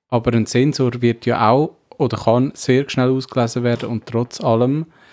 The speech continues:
ähm, sind wir, glaub ich, noch nicht dort, dass man wirklich kann behaupten, dass der Global Shutter oder in der, in der absoluten Premium, äh, Segment,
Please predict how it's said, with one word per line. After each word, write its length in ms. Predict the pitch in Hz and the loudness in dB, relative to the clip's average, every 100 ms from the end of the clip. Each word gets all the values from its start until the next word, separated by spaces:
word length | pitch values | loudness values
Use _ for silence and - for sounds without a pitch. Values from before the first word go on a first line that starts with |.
| - _ _ _ _ _ _ | -20 _ _ _ _ _ _
ähm, 720 | 135 120 117 107 107 107 113 - - | 0 2 2 2 -2 -4 -8 -16 -20
sind 460 | - - - 143 165 | -14 -4 2 4 4
wir, 60 | 180 | 2
glaub 380 | - 127 123 127 | 2 2 2 2
ich, 60 | 131 | 2
noch 220 | 123 139 | 4 2
nicht 260 | 180 - - | 0 -2 0
dort, 260 | 139 143 | 0 0
dass 160 | 131 - | -6 -2
man 200 | 123 117 | -2 -2
wirklich 360 | 139 - 147 | -6 -4 -4
kann 840 | - - 131 127 127 123 120 127 156 _ _ _ | -4 -2 2 2 2 2 0 -2 -8 _ _ _
behaupten, 640 | - 110 107 120 - 127 117 | -4 0 0 -2 -4 -6 -4
dass 520 | 110 - - - - | -8 -8 -12 -16 -8
der 100 | - | -6
Global 440 | 120 120 123 131 123 | 2 4 4 2 0
Shutter 540 | - 117 117 - 120 - _ _ _ - | 2 0 -2 -4 -4 -4 _ _ _ -6
oder 220 | 120 113 - - - _ _ _ _ _ | -2 -4 -6 -20 -20 _ _ _ _ _
in 160 | 147 120 | -4 2
der, 240 | 117 107 | 2 2
in 120 | 107 101 | -2 -6
der 120 | 120 | -2
absoluten 680 | 127 - 147 147 151 139 - | -2 0 0 0 0 -4 -2
Premium, 680 | 123 123 131 131 131 131 127 | 0 2 2 2 2 -2 -2
äh, 380 | 123 120 117 | 0 0 0
Segment, 480 | 110 113 110 110 107 | -2 -4 0 0 -2